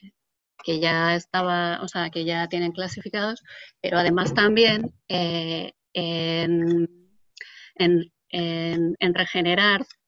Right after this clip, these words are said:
eh, superficies que, donde tenían unas industrias que han quedado obsoletas y, y hoy en día, pues,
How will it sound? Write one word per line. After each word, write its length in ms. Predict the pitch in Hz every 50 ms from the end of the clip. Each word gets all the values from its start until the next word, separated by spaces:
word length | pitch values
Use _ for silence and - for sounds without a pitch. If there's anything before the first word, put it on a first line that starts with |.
| -
eh, 500 | 190 180 180 175 175 175 170 175 - - - _
superficies 720 | - - 202 233 - - - - 220 - 208 202 202 196
que, 120 | - 180 -
donde 280 | 170 170 165 170 170
tenían 380 | 165 170 165 180 185 180 180 185
unas 260 | 180 180 180 180 180
industrias 640 | 190 185 175 196 202 - _ - 202 196 190 185 -
que 100 | - 185
han 80 | 180 175
quedado 300 | 196 180 180 180 190 190
obsoletas 680 | 185 - 214 208 214 214 208 - 208 208 208 214 - _ - - - - - - - _ _ -
y, 640 | 165 160 156 151 151 147 147 151 147 - - -
y 200 | - 160 156 160
hoy 140 | 156 156 160
en 140 | 160 156 160
día, 300 | 165 165 170 170 175 180
pues, 420 | - 185 165 - - - - -